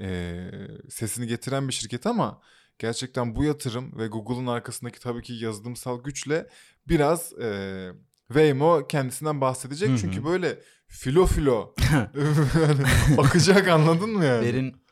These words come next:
Speaker 2: yorumuyla lütfen akla-, şey yapayım, aktarayım. Pıtır pıtır çıkacak abi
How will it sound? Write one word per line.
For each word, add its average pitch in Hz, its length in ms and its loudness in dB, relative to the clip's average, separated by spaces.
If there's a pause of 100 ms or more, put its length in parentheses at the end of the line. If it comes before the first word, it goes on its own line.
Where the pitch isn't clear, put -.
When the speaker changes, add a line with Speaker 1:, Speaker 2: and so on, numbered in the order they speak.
Speaker 2:
yorumuyla 117 540 2
lütfen 107 260 -4
akla-, 104 280 -6 (240)
şey - 180 -4
yapayım, 98 280 -6
aktarayım. 113 440 -6 (120)
Pıtır - 220 0
pıtır 135 220 -2
çıkacak - 420 -2
abi 170 100 4